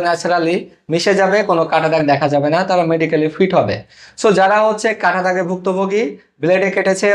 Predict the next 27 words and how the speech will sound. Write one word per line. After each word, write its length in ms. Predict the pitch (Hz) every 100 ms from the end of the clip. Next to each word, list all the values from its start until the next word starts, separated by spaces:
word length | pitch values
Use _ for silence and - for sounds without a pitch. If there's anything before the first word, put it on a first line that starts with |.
| 180
অথবা 220 | 170 170 165
অ্যাক্সিডেন্ট 460 | 156 - 175 185 180
করে 100 | 190 185
অথবা 200 | 165 165 160
অপারেশন 340 | 147 160 160 170
করা 140 | 170 170
সেলাই 240 | 165 175 170 151
দাগ, 140 | 151 151 -
এটা 120 | 160 175
রিমুভ 200 | 170 190 190
করার 160 | 196 185
জন্য 120 | 196 190
অবশ্যই 300 | 170 175 196 170
এই 60 | 156
জেলটি 260 | 165 170 180
ব্যবহার 220 | 170 180 180
করতে 180 | 185 180
পারবে। 240 | 180 180 214 - _ _ -
আর 80 | 160 160
চাইনিজ 320 | 190 208 202 208
এই 60 | 190
জেলটি 240 | 202 196 202
সংগ্রহ 240 | 196 175 185 185
করতে 180 | 190 190 165
ভিজিট 220 | 165 180 185
করতে 200 | 190 185
হবে 220 | 185 151